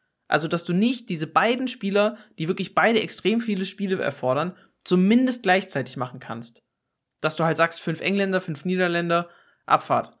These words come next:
So, dann hättest du auch noch mal ein bisschen eine Challenge irgendwie, ne? Und so Aufgabengrind und so ist auch cool, aber das ist für mich der riesengroße Fehler, dass es so oft gemacht wird, dass du nicht zwei Aufgaben von so einem Ausmaß gleichzeitig abarbeiten kannst.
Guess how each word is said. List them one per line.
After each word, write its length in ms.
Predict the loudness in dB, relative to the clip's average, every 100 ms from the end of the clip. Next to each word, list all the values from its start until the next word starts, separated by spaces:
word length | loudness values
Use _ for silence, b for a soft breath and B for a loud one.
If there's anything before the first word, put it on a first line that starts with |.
| _
So, 160 | -10 -6
dann 220 | -2 -2
hättest 300 | -2 -4 -2
du 80 | -2
auch 100 | 0
noch 80 | 0
mal 80 | -2
ein 100 | -4
bisschen 220 | -4 -4
eine 80 | -4
Challenge 420 | 0 2 2 0
irgendwie, 260 | -2 0
ne? 140 | 0 -2
Und 140 | -4 -10 -8
so 140 | -2
Aufgabengrind 720 | 0 2 2 0 0 0 0 -2
und 120 | -4
so 100 | -4
ist 100 | -4
auch 220 | -4 -2
cool, 160 | -2 0
aber 260 | 2 0 b b b b -2
das 180 | 0 0
ist 100 | -2
für 80 | 0
mich 180 | 0
der 120 | 2 6
riesengroße 760 | 6 6 4 4 6 4 4
Fehler, 260 | 0 0 2
dass 200 | 0 -4
es 260 | -6 -8 -8
so 260 | 0 2
oft 200 | 2 0
gemacht 320 | 0 0 0
wird, 180 | -2 -2 -4 b b
dass 160 | -4 -2
du 100 | -2
nicht 480 | 0 0 -4 -12 -4
zwei 280 | 2 4
Aufgaben 580 | 4 0 0 2 2 0
von 200 | -8 -6
so 100 | -2
einem 180 | -2 0
Ausmaß 680 | 0 0 0 0 -2 -4 -4
gleichzeitig 520 | 2 2 0 -8 -4
abarbeiten 460 | -4 -2 -2 -4 -8
kannst. 360 | -10 -12 -16